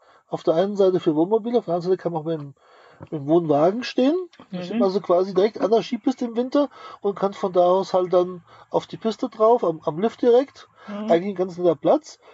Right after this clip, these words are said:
Speaker 1: Das Lustige war nur, wir konnten nicht das Dorf gefahren. Und das erste, was wir sahen, waren niederländische Kennzeichen.
Speaker 2: Ja.
Speaker 1: Also es scheint eine ganze Menge Niederländer, das ist ja eigentlich bekannt, dass die hierher fahren, in die Region,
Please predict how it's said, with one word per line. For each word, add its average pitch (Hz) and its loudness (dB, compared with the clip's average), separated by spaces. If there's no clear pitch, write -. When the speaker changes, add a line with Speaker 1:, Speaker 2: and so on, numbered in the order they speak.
Speaker 1:
Das 151 -12
Lustige 202 -4
war 202 4
nur, 202 2
wir 214 -6
konnten 196 -12
nicht 180 -8
das 165 -4
Dorf 190 0
gefahren. 247 -2
Und 190 -2
das 170 -4
erste, 180 -4
was 208 4
wir 196 2
sahen, 175 2
waren 170 2
niederländische 196 2
Kennzeichen. 131 -4
Speaker 2:
Ja. 220 -4
Speaker 1:
Also 170 2
es 165 2
scheint 180 2
eine 185 -2
ganze 214 0
Menge 208 0
Niederländer, 220 2
das 156 -6
ist - -14
ja 175 -4
eigentlich 165 0
bekannt, 156 -2
dass 208 2
die 214 -6
hierher 185 0
fahren, 233 0
in 208 -4
die 208 -2
Region, 208 0